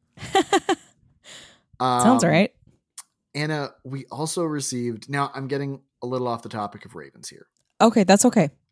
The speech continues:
Speaker 2: But
Speaker 1: We're
Speaker 2: we're,
Speaker 1: leaving ravens behind, and we
Speaker 2: we're,
Speaker 1: thank them for their service.
Speaker 2: we are venturing into the world that we did cover last week, but the response has been quite positive, and, um, there are so many good birds out there. Uh,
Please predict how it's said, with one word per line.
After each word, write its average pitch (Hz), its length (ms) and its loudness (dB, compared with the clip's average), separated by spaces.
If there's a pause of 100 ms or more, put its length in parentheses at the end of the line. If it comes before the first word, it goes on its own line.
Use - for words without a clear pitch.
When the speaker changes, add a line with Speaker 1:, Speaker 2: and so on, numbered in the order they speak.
(140)
Speaker 2:
But 135 100 0
Speaker 1:
We're 185 80 8
Speaker 2:
we're, 185 60 8
Speaker 1:
leaving 202 240 6
ravens 175 320 4
behind, 170 600 0
and 170 160 0
we 165 60 2
Speaker 2:
we're, 139 60 2
Speaker 1:
thank 160 200 0
them 156 180 -2
for 156 120 -4
their 160 140 -4
service. - 560 -4 (100)
Speaker 2:
we 143 340 -8
are 147 560 0
venturing 123 520 -6
into 117 220 -12
the 113 120 -6
world 107 440 -6 (440)
that 123 200 -6
we 135 240 -6
did 175 200 -4
cover 190 240 -2
last 160 260 0
week, 139 160 -4
but - 240 -6 (640)
the 139 100 -6
response 190 360 0
has 196 80 -4
been 160 140 -2
quite 135 180 0
positive, 117 580 0
and, 110 300 -8
um, 101 480 -8 (320)
there 131 160 0
are 123 80 0
so 127 180 -4
many 113 160 -6
good 101 200 -8
birds 107 240 -6
out 98 160 -10
there. 95 200 -8 (480)
Uh, 131 460 2